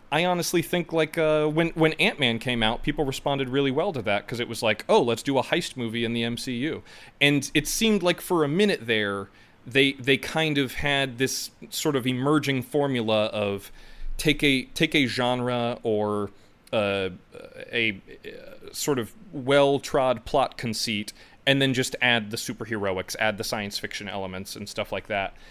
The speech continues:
So I do, I do like some of the, the stuff in the, in the middle phase where they, they kind of play, like I said, Winter Soldier, Ant-Man is kind of fun here and there.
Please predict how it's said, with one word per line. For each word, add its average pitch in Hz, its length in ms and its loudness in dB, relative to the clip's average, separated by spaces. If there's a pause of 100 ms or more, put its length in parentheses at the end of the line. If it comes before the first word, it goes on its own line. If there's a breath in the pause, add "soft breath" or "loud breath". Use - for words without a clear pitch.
(200 soft breath)
So - 180 2
I 165 80 6
do, 170 360 0
I 147 100 4
do 175 200 0
like 156 300 4
some 151 200 0
of 139 120 0
the, 131 360 4
the 127 180 -6
stuff - 320 0
in 131 140 -2
the, 113 280 0
in 123 100 -4
the 117 60 -2
middle 127 240 2
phase 104 520 0
where 101 260 -4 (120)
they, 107 380 -2
they 113 200 -4
kind 107 220 -6
of 101 80 -6
play, 107 160 -2
like 104 220 -2
I - 20 -4
said, 107 180 -6
Winter 107 200 -4
Soldier, 101 560 -4 (340 soft breath)
Ant-Man 107 380 2
is 101 100 -4
kind 107 200 -4
of 104 80 -8
fun 101 200 -6
here 101 220 -6
and 98 120 -6
there. 98 280 -4